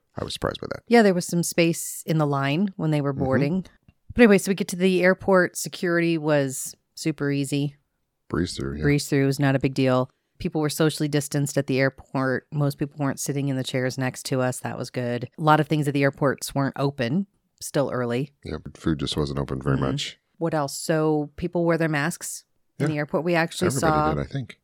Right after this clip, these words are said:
Speaker 2: a pretty, I mean, pretty high compliance rate. I mean, you'd see the occasional one. They actually stood out more,
Speaker 1: Mm-hmm.
Speaker 2: people who didn't have their masks on. We flew American,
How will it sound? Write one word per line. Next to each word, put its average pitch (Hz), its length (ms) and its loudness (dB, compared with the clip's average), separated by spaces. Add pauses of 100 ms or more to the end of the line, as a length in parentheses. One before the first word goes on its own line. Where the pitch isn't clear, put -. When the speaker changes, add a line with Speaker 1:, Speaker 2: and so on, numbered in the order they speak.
Speaker 2:
a 190 80 2
pretty, 226 520 0
I - 20 -6
mean, 170 280 -2
pretty 208 220 -2
high 165 300 2
compliance 151 720 -4
rate. 131 320 -2
I - 20 -6
mean, 156 300 -2
you'd 170 180 0
see 170 160 2
the 151 140 4
occasional 143 480 0
one. 131 180 -2
They 139 100 0
actually 139 260 -2
stood 143 260 -4
out 131 180 -4
more, 135 360 -2 (200)
Speaker 1:
Mm-hmm. 95 280 -6 (120)
Speaker 2:
people - 240 -8
who 139 80 -4
didn't 135 200 -6
have 131 120 -8
their 131 140 -6
masks 127 400 -8
on. 127 260 -8 (360)
We 180 160 2
flew 165 440 0
American, 147 800 0